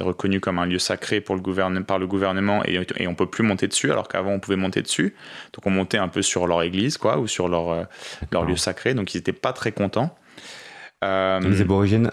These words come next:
Speaker 2: euh, sont dans le gouvernement australien, il y a une représentation ?
Speaker 1: Euh, ça commence, oui, ça commence
Speaker 2: D'accord.
Speaker 1: à, c'est, c'est,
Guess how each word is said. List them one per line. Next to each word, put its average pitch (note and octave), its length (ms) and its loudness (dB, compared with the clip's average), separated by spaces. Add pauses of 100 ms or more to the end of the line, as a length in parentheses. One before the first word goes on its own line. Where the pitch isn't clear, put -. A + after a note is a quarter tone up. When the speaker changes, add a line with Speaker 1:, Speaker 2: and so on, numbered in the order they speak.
(100)
Speaker 2:
euh, F2 280 4
sont B2 220 2
dans D3+ 100 6
le C3+ 80 6
gouvernement G#2 480 4
australien, G2+ 680 0
il C3+ 80 0
y - 20 2
a F2 40 2
une E2+ 100 2
représentation ? G2+ 800 2
Speaker 1:
Euh, G2+ 160 2
ça - 180 0
commence, G#2+ 480 0
oui, G2 140 -2
ça - 180 -4
commence F#2+ 460 0
Speaker 2:
D'accord. F#2 180 0
Speaker 1:
à, F#2 320 -2
c'est, - 260 -2
c'est, - 240 -2